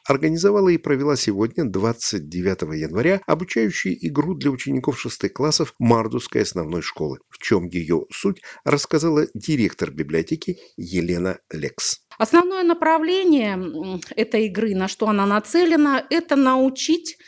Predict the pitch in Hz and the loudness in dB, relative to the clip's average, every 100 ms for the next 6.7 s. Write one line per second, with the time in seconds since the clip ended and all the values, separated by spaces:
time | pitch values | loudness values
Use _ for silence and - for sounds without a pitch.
0 | _ - 262 233 294 - 240 202 330 359 | _ -2 0 0 -2 0 0 2 2 2
1 | - 269 269 262 240 240 - 226 - 254 | 0 2 2 2 -2 -4 2 2 4 0
2 | 196 - - - - - - 311 359 392 | 0 -8 -14 -8 0 0 0 2 2 2
3 | - 359 349 320 - 220 - 262 - - | 0 0 0 -2 -2 -2 -2 -2 -4 -6
4 | 196 151 147 160 - 233 311 330 294 294 | -4 -4 -4 -6 0 4 4 4 -2 -2
5 | - 277 220 - 170 - 233 269 302 - | -2 -2 -2 -2 -4 0 2 2 2 -2
6 | 247 247 233 240 - - 320 | -4 -2 0 -2 -2 2 2